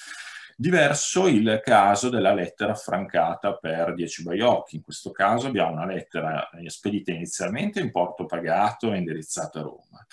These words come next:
Probabilmente, eh, la lettera è stata consegnata ad un, eh, incaricato del destinatario presso la, la sede del destinatario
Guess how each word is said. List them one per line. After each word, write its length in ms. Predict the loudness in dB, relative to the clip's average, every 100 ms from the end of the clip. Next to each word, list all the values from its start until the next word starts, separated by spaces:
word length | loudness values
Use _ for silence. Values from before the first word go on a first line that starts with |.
| -20 -20 -20 _ _
Probabilmente, 1160 | 0 2 4 4 2 2 0 0 -4 -8 -6
eh, 540 | -4 -4 -6 -4 -4 -2
la 140 | 0
lettera 380 | 0 0 -2 -4
è 40 |
stata 360 | -2 -4 -4 -6
consegnata 880 | -6 -8 -6 -6 0 2 0 -2 -10
ad 100 | -10
un, 320 | -8 -8 -10
eh, 380 | -10 -12 -12 -10
incaricato 1160 | -8 -6 -4 -6 -6 0 2 2 0 -4 -2 -4
del 380 | -8 -10 -10 -12
destinatario 960 | -12 -12 -12 -12 -10 -6 -2 -2 -4 -6
presso 560 | -10 -10 -8 -6 -4 -4
la, 600 | -4 -6 -8 -8 -8 -8
la 80 | -8
sede 420 | -2 0 0 -2
del 180 | -6 -6
destinatario 1080 | -4 -6 -8 -8 -8 -6 -6 -6 -8 -8